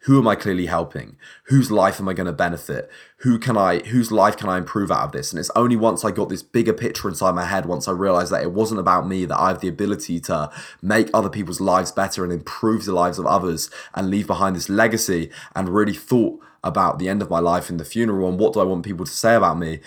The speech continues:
it's only then that I started to regain this motivation and, and, uh, get rid of this constant, constant procrastination. So who, who needs you? You wanna get into this mentality of giving. Uh, that's, that's the best thing to do, getting into this mentality of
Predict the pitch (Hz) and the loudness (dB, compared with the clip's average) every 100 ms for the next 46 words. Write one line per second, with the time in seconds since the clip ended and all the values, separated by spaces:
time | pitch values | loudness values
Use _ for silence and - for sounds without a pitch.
0 | - - 90 113 107 87 104 98 87 87 | -16 -10 0 2 2 2 2 2 0 -2
1 | - 87 - 87 85 107 104 98 85 - | 0 0 0 -6 -2 0 2 0 -4 -2
2 | 92 90 87 87 85 - 85 76 85 82 | -2 -2 -2 -2 -4 -6 -8 -4 -4 -4
3 | 78 - - - - - _ 85 80 78 | -8 -10 -18 -20 -20 -20 _ -4 -2 -2
4 | 80 76 69 - - 95 - 92 87 87 | 0 2 0 -4 -2 -2 0 -4 -2 -4
5 | 78 - - - _ _ _ _ _ _ | -4 -4 -6 -8 _ _ _ _ _ _
6 | _ - - 110 - - 92 82 - _ | _ -6 -2 -2 -2 -2 -2 -2 -8 _
7 | - 98 - 87 78 - 82 - 82 73 | -8 -8 -6 -6 -6 -2 -4 -4 -8 -8
8 | 71 - 50 - 76 67 - - 107 107 | -8 -12 -14 -8 -6 -6 -8 -10 -4 -2
9 | 90 - - 104 92 85 78 - - - | -2 -6 -6 -4 -2 -4 -6 -10 -14 -16
10 | _ _ - - - - _ 101 117 131 | _ _ -20 -20 -20 -20 _ 2 4 6
11 | 139 107 104 101 107 98 - 101 95 92 | 6 4 2 0 0 0 2 2 2 -6
12 | - 110 107 107 107 110 - 90 90 82 | 0 2 4 2 -2 -10 -6 -2 0 2
13 | 90 98 - 101 - 95 98 - 92 82 | 0 0 0 -2 0 -2 -2 -4 -8 -4
14 | 98 95 98 87 92 92 87 98 95 85 | -2 0 0 -2 -6 -10 -6 -6 -4 0
15 | 95 92 98 85 85 | 0 0 -4 -4 -6